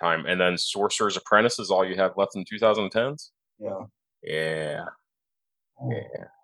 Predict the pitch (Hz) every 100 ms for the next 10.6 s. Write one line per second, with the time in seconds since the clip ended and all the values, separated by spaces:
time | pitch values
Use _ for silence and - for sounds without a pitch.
0 | _ _ _ _ _ _ _ _ _ _
1 | _ _ _ - 175 247 294 269 220 170
2 | 175 135 123 139 139 120 110 107 107 104
3 | 127 127 151 147 135 - 127 123 - 110
4 | 110 - _ _ _ _ _ _ _ _
5 | _ _ _ _ _ _ _ _ _ _
6 | _ _ _ _ _ _ 196 165 139 254
7 | 294 233 190 202 190 - 214 240 214 170
8 | 135 117 113 107 101 95 90 85 113 -
9 | - 107 92 85 78 80 85 87 78 76
10 | 76 65 57 - - -